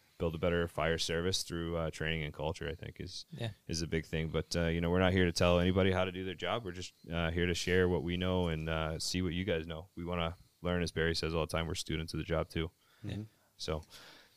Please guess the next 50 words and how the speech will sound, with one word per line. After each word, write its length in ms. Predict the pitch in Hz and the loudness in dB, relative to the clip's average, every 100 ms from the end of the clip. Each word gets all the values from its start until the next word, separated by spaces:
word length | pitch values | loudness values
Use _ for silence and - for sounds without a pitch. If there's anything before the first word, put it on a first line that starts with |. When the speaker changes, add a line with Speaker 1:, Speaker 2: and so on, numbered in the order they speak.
| _ _ | _ _
Speaker 1:
um, 460 | - 113 104 95 92 - _ _ _ _ - | 6 10 10 8 2 -10 _ _ _ _ -12
I 60 | |
think 240 | 92 127 139 | 0 2 10
that, 300 | 143 135 135 | 12 12 12
uh, 280 | 127 123 120 104 - - - _ _ _ _ - | 12 12 10 4 -6 -12 -16 _ _ _ _ -2
that 160 | 113 | 2
leads 200 | 113 123 - | 6 6 8
kinda 200 | 135 107 | 8 12
right 200 | 107 113 | 12 12
into 180 | 113 107 | 8 4
the 100 | 101 | 2
com-, 300 | 92 101 117 - | 4 4 2 -2
content. 460 | 107 104 107 110 76 | 2 4 4 2 4
So, 400 | 101 98 95 92 | 6 8 8 4
uh, 480 | 95 87 85 80 78 - | 2 2 2 0 -2 -6
you 100 | 95 | 0
know, 100 | 98 | 4
we're 100 | 98 | 6
not 160 | 110 110 | 6 6
gonna 140 | 113 | 2
come 180 | - 110 | 2 6
out 280 | 110 98 - | 6 6 2
swinging, 580 | - 107 107 110 107 101 - - | -2 2 4 4 2 -2 -10 -4
uh, 500 | 95 98 92 90 90 - - - - - | -2 2 2 0 -2 -8 -20 -20 -14 4
trying 260 | 107 101 92 | 8 8 6
to, 40 | |
<laughs> 40 | - | 4
try, 400 | 123 117 - 120 | 4 6 6 4
trying 240 | - 104 | 4 6
to 40 | 101 | 6
talk 200 | 107 98 | 4 4
about 180 | 101 95 | 2 2
some 140 | 101 | 0
complicated 580 | 104 98 104 101 104 95 | 2 2 2 4 6 6
events. 460 | 87 95 117 - - | 6 6 6 2 0
We're 140 | 92 92 | 2 4
gonna, 420 | 92 90 90 85 | 4 4 4 2
we're 120 | 90 | 0
gonna 220 | 92 90 | 2 2
start 280 | 87 - 92 | 2 2 2
this 160 | 82 - | 2 2
off 260 | 92 92 - | 2 2 -2
and, 180 | 87 85 | -2 0
uh, 120 | 82 | 0
kinda 180 | 92 87 | 0 0
talk 200 | 85 85 | 0 2
about 180 | 90 82 | 2 2
why 120 | 85 | 2
we're 120 | 85 | 0
here. 280 | 87 95 | 2 2